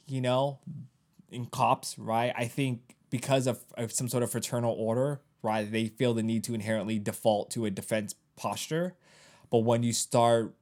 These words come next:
bringing nuance into it, and when you start bringing facts into it, and allow them, that individual to create their own original thought, I think that that's when you see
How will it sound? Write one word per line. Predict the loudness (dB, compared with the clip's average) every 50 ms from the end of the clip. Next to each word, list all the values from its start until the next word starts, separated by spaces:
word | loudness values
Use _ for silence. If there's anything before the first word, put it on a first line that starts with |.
| -10 -4
bringing | -2 0 0 2 0 2
nuance | 2 4 6 6 6 6 4 2 -2
into | -4 -2 -2 -2 -2 0
it, | 0 0 0 -2 -4 _ _ -10
and | -8 -6 -4
when | -4 -4
you | -4
start | -2 0 0 0 0 -2
bringing | -2 -4 -4 -2 -4 -6
facts | -8 -4 -2 -2 -2 -2 -4 -6 -6 -6
into | -6 -6 -6 -6 -6 -4 -4
it, | -4 -4 -6 -8 _ _ -18 -10 -6
and | -4 -2
allow | -2 0 0 2 2 2
them, | 0 0 -2 -2 -4 -6 -4 -2
that | -2 -2 0
individual | 0 0 2 2 4 4 2 2 0 -2 -2 -2 -4
to | -4 -6 -6 -2 -2 0 0 -2 -2 -6 -10
create | -6 -4 -2 -2 -2 -2
their | -4 -2
own | 0 0 0 0 -2 -4 -8 -12 -16 -10 -6
original | -4 -2 -2 -2 -2 -2 -6 -6 -6
thought, | -8 -6 -4 -2 0 0 -2 -2 -6 _ _ _ _ _ _ -8 -8
I | -6 -6
think | -6 -6 -6 -6 -4 -4
that | -6 -6 -6 -4
that's | -4 -2 -2 -4 -4 -6
when | -6 -6 -4
you | -4 -6
see | -6 -8 -6 -6 -6 -6 -6 -8 -8 -10